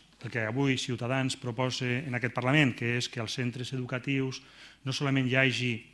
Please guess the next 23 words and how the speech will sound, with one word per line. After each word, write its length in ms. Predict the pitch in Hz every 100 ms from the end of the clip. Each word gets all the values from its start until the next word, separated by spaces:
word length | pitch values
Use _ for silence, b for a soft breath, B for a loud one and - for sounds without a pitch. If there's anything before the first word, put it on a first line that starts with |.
| -
que 120 | - 98
nada 220 | 110 107
bé, 120 | 117
evidentment, 560 | 110 107 113 123 127 113
doncs, 380 | 113 110 117 - B B B
prevenció, 680 | - 104 107 - 156 156 160
no 100 | 139
solament 300 | 123 131 123
que 120 | 117 120
hi 80 |
hagi 340 | 123 120 117 123
també 500 | 120 120 123 120 117 B B
formació, 720 | - 127 113 107 - 160 160 123
que 140 | 110
nada 280 | 110 117 127
bé, 320 | 147 143 143 B B B
sinó 300 | - 123 117
que 100 | 123
vagi 240 | 127 127
una 120 | 131
mica 180 | 131 131
més 180 | 131 120
allà 280 | 120 139